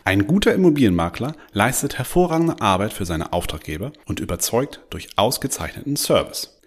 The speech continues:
Indizien für gute Maklerinnen können wie folgt aussehen. Qualifikation.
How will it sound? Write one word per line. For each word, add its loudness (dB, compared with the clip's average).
Indizien 0
für -2
gute -2
Maklerinnen -2
können 4
wie 2
folgt 2
aussehen. -6
Qualifikation. 0